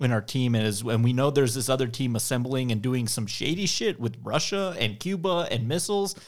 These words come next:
And I love that they tie this into the Cuban Missile Crisis. Like, that's such good writing to tie it into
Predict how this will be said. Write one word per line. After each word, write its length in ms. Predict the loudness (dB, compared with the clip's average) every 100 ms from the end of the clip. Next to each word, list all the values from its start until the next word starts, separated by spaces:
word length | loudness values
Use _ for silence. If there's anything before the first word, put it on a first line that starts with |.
| -20 -20 _
And 100 | -10
I 40 | -8
love 200 | -6 -4
that 140 | -2
they 100 | 0
tie 200 | 2 4
this 180 | 4 4
into 160 | 2 2
the 80 | 0
Cuban 320 | 0 0 0
Missile 240 | -2 -4
Crisis. 480 | -4 -4 -2 -4 -2
Like, 120 | 0
that's 200 | 2 0
such 260 | 0 -2 2
good 260 | 4 4
writing 300 | 2 2 2
to 60 | -2
tie 180 | 0 -2
it 80 | 0
into 300 | 0 -2